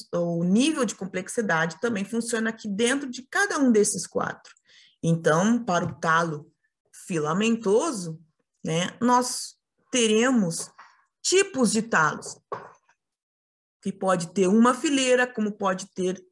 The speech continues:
várias fileiras, né? Então, uniceriado, como essa alga aqui verde, quetomorfa, o lotrix, risoclônio, que é uma fileirinha, uma célula atrás da outra.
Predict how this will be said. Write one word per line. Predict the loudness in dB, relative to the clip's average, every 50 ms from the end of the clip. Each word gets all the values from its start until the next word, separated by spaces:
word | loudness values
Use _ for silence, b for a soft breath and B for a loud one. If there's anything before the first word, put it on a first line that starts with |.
| _ -16
várias | -6 -2 2 2 4 4 2 2 -2 -4 -6 -8 -10
fileiras, | -10 -8 -6 -6 -4 -4 -4 -4 -6 -8 -12 -14 -14 -16 -18 _ _ _ _ -12
né? | -10 -8 -6 -6
Então, | -6 -6 -6 -4 -4 -4 -4 -4 -6 -6 -8 B B B B B B B _
uniceriado, | -2 2 2 2 2 0 0 -2 -2 0 2 2 4 4 4 4 2 2 0 -2
como | -4 -4 -4 -2 -2
essa | -2 -2 -4 -4 -2
alga | -2 0 0 0 -2 -2 -4 -8
aqui | -10 -10 -12 -12 -8
verde, | -4 -2 0 0 0 -2 -2 -4 -6 -8 -10 b b b b b b b _
quetomorfa, | -8 -6 -2 0 0 2 2 2 2 4 4 4 2 2 0 -4 -4 -4 -4 -4 b b b _ _ _
o | -6 -2
lotrix, | 0 0 0 0 0 0 0 2 0 0 -2 -4 -6 -8 -8 -8 -8 -12 _ _ _
risoclônio, | -10 -8 -4 -4 -4 -4 -4 -4 -2 0 2 2 2 2 0 0
que | 0 -2
é | -2
uma | -2 -2 -4 -6
fileirinha, | -4 -2 -2 -2 0 0 0 0 0 0 -2 -2
uma | -4 -6 -6 -6
célula | -6 -6 -4 -4 -4 -4 -6 -6
atrás | -6 -4 -4 -4 -4 -4
da | -6 -6
outra. | -6 -6 -6 -8 -12 -16 -18